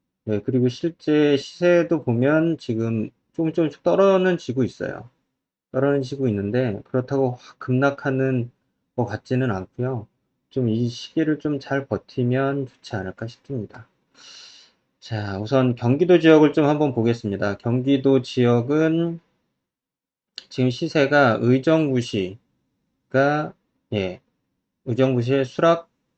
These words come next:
리버시티 일 단지가 오백만 원, 예, 지난달 대비 케이비씨에 오백만 원이 좀 하락을 했고요.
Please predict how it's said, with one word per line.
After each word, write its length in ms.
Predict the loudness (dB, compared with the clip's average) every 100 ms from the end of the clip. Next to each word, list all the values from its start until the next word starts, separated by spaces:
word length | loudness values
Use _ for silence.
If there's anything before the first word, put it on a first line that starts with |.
| -4
리버시티 840 | 2 2 2 -2 -12 -6 -4 -4
일 180 | -6 -4
단지가 1300 | 0 0 -2 -4 -4 -8 _ _ _ _ _ -2 0
오백만 480 | 0 0 2 2 0
원, 300 | 0 -2 -6 _ _ _
예, 100 | -12
지난달 500 | -6 -2 0 2 0
대비 460 | -2 -4 -2 -2 -2
케이비씨에 460 | -2 -4 -4 -4
오백만 420 | -2 -2 -2 0 -2
원이 120 | -4
좀 140 | -6
하락을 300 | -4 -2 -2
했고요. 460 | -4 -4 -2 -2 -4